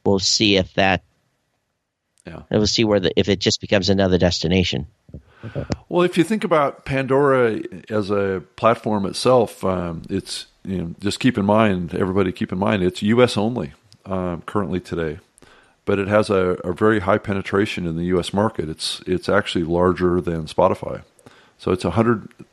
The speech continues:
Speaker 2: from what I've heard, it's a hundred million users just in the United States.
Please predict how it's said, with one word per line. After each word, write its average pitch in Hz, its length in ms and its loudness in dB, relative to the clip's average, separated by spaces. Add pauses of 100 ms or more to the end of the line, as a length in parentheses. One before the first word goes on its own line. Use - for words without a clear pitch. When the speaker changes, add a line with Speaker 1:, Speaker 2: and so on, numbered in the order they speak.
(260)
Speaker 2:
from - 180 -6
what 101 120 4
I've 110 200 2
heard, 127 320 4
it's 92 180 2
a 90 80 0
hundred 98 300 0
million 95 420 0
users 92 520 0
just - 420 2
in 92 100 0
the 90 80 2
United 87 380 0
States. - 480 -8